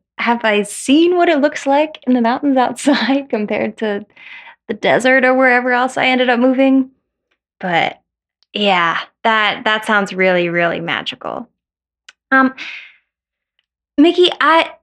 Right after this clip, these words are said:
do you want to tell our listeners here a little bit more about, uh, who you are and what you do, just so that they have a little bit of a, a basis to go off of in case they haven't already?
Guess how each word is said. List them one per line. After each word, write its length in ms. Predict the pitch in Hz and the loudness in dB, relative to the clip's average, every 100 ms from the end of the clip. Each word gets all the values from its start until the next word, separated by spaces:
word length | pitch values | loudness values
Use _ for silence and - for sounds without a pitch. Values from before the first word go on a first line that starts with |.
| 277 | 2
do 100 | 320 | 4
you 80 | 415 | 4
want 160 | 605 | 4
to 140 | 605 554 | 2 2
tell 580 | - 262 302 320 311 - | 2 2 4 2 0 -4
our 160 | 262 254 | -2 2
listeners 520 | 247 262 285 285 285 | 0 4 4 4 2
here 500 | 302 311 311 311 - | 2 2 2 0 -2
a 60 | 254 | 0
little 200 | 247 262 | 2 4
bit 140 | 285 247 | 4 4
more 240 | 240 247 | 4 4
about, 440 | 233 226 220 220 208 | 4 2 2 -2 -2
uh, 440 | 208 196 190 - 220 | 0 2 2 0 -2
who 120 | - | 0
you 120 | 320 | 4
are 100 | 311 | 4
and 100 | 294 | 4
what 120 | 294 262 | 2 2
you 120 | 277 | 2
do, 520 | 240 269 277 269 277 - _ - | 2 2 4 4 2 -2 _ -2
just 180 | 262 - | 0 0
so 80 | |
that 160 | 247 226 | 0 0
they 80 | 226 | 2
have 180 | 226 226 | 0 2
a 40 | |
little 180 | 233 220 | 2 2
bit 140 | 220 | 2
of 140 | 208 208 | 2 2
a, 260 | 190 185 | 2 2
a 80 | 196 | 0
basis 520 | 190 202 196 226 214 - | 0 0 0 -2 -2 0
to 100 | 220 | 2
go 140 | 226 | 2
off 280 | 226 240 233 | 2 2 2
of 160 | 294 247 | 0 2
in 100 | 208 | -2
case 220 | 208 190 | -4 -6
they 100 | 202 | -2
haven't 280 | 196 190 202 | -2 0 -2
already? 500 | 190 185 190 277 277 | -2 -2 0 -2 -4